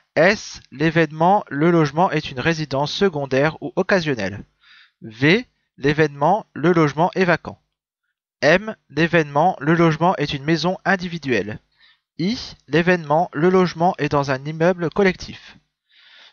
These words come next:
Dans la suite de l'exercice, tous les résultats seront arrondis au millième. Un. En utilisant les données de l'énoncé, complétez l'arbre pondéré donné en annexe un. Deux. Quelle est la probabilité de l'événement,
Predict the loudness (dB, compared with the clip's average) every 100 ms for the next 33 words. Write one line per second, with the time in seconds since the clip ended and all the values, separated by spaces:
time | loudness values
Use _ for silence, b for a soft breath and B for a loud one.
0 | -4 2 2 2 -2 -4 -4 -4 -4 -2
1 | 0 0 0 -4 -6 -8 -14 _ _ -8
2 | 0 2 2 0 -2 0 0 0 -4 -4
3 | 0 0 0 -4 -2 -2 -2 -6 -10 -16
4 | _ _ _ _ _ _ 2 2 0 -6
5 | -4 -4 -2 0 2 2 4 2 2 2
6 | 2 2 -2 0 0 0 -6 -2 -2 0
7 | 2 4 4 2 -4 -4 -2 0 2 2
8 | 2 0 2 2 2 2 0 0 -4 -10
9 | -12 -14 _ _ _ _ _ b b b
10 | b _ _ _ _ _ _ -2 4 4
11 | 2 _ _ _ _ -4 0 2 4 2
12 | 2 2 4 2 0 2 2 4 2 0
13 | 0 -2